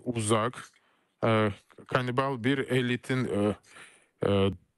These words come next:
temsilcileridir. Orada maskelerini çıkarıyorlar ve orada şunu görüyoruz.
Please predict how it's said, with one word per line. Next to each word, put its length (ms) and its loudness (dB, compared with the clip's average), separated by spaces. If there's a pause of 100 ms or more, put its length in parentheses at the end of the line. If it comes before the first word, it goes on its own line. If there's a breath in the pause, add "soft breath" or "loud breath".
(200)
temsilcileridir. 1000 0
Orada 400 0
maskelerini 960 0
çıkarıyorlar 800 0
ve 200 2
orada 480 0
şunu 320 0
görüyoruz. 520 2